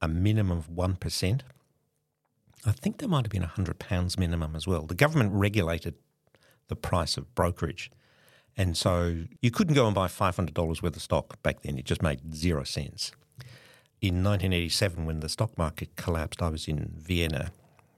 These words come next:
and didn't speak very good German. So it took me two days to work out that the headline on the newspaper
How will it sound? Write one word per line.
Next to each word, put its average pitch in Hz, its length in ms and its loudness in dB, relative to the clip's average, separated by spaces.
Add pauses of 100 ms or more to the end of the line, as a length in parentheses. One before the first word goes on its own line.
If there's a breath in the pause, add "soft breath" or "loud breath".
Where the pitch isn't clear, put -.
(140)
and 80 100 -2
didn't 87 180 -2
speak - 220 -2
very 82 160 0
good 76 160 -2
German. 73 340 0 (720 loud breath)
So - 180 2
it 90 80 2
took - 160 4
me 95 120 2
two 123 340 6
days 95 420 2
to - 120 -4
work 92 240 0
out 80 160 -2
that 80 120 -4
the 87 80 -2
headline 87 400 2
on 82 120 0
the 85 60 2
newspaper 85 640 -2